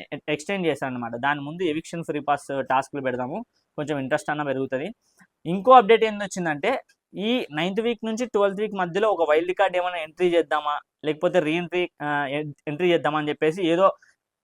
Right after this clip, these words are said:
టీమ్ డిస్కషన్ అంట Bigg Boss-ది. So చూద్దాం, చాలా ట్విస్టులు జరగబోతా ఉన్నాయి. ఆ ట్విస్టులు ఏంటి, ఆ టర్మ్స్ ఏంటి అనేది మొత్తం మనకి ట్వెల్వ్త్ వీక్ వరకు అర్థం కాదు. So ఇదైతే లెవెన్త్ వీక్ ఎవిక్షన్ ఫ్రీ పాస్, ట్వెల్వ్త్ వీక్ వచ్చేసి ఫ్యామిలీ వీక్, థర్టీన్త్ వీక్ వచ్చేసి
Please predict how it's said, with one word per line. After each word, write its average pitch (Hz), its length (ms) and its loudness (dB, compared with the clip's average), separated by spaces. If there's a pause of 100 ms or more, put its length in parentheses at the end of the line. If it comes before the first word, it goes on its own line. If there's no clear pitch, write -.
(320)
టీమ్ 208 180 4
డిస్కషన్ 196 380 0
అంట 156 140 0
Bigg 139 180 -4
Boss-ది. 156 360 2
So 180 220 0
చూద్దాం, 196 420 2 (460)
చాలా 143 320 4
ట్విస్టులు 175 380 -4
జరగబోతా 165 440 4
ఉన్నాయి. 165 240 -2
ఆ 147 80 -4
ట్విస్టులు 165 460 -4
ఏంటి, 156 260 -2
ఆ 147 80 4
టర్మ్స్ 143 340 -6
ఏంటి 160 200 -6
అనేది 165 220 -6 (380)
మొత్తం 147 300 0
మనకి 165 220 0
ట్వెల్వ్త్ 147 320 0
వీక్ 151 180 -2
వరకు 147 260 0 (100)
అర్థం 135 300 -2
కాదు. 156 180 0
So 165 120 -4 (300)
ఇదైతే 202 420 4
లెవెన్త్ 165 340 2
వీక్ 202 260 -6
ఎవిక్షన్ 156 360 -6
ఫ్రీ 165 180 -4
పాస్, 165 300 -4 (340)
ట్వెల్వ్త్ 160 280 4
వీక్ 170 140 2
వచ్చేసి 151 280 -4
ఫ్యామిలీ 160 360 0
వీక్, 185 200 -2
థర్టీన్త్ 156 380 -4
వీక్ 151 120 -2
వచ్చేసి 147 280 -6